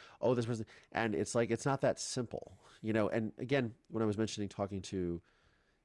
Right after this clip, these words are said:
the, uh, the, the incarcerated individual today, you know,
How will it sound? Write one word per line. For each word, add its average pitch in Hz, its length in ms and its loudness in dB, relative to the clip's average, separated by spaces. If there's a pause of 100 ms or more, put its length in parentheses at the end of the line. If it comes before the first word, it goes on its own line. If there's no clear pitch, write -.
(120)
the, 87 420 -4
uh, 71 380 -2
the, 71 240 -8
the 85 140 -6
incarcerated 85 600 -4
individual 82 800 -2
today, 73 420 -2 (720)
you 107 100 0
know, 92 340 4